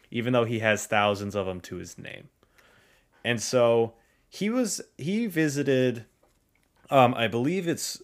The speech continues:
oh gosh, Coors Stadium. It's where the Colorado Rockies play. And, um, Colorado Rockies Stadium is also at elevation,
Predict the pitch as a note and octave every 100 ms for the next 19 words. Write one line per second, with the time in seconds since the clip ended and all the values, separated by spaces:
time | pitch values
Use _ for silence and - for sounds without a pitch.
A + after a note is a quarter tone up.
0 | - A#2 G#2 - G2 F#2+ - - C3 D3
1 | - - D#3 D#3+ D#3+ D#3 _ - B2 D3+
2 | E3+ E3 D3+ D3 C3 B2 G2+ F#2 - F2+
3 | - - - _ _ _ _ _ _ -
4 | G#2 G#2+ G2+ G#2 G2 G2 D#3 D#3 C#3 B2
5 | A#2+ A2 - A2 G2+ G2+ G#2+ G#2 - G2
6 | G2+ G2+ G2+ F2+ F#2 G2 - A2+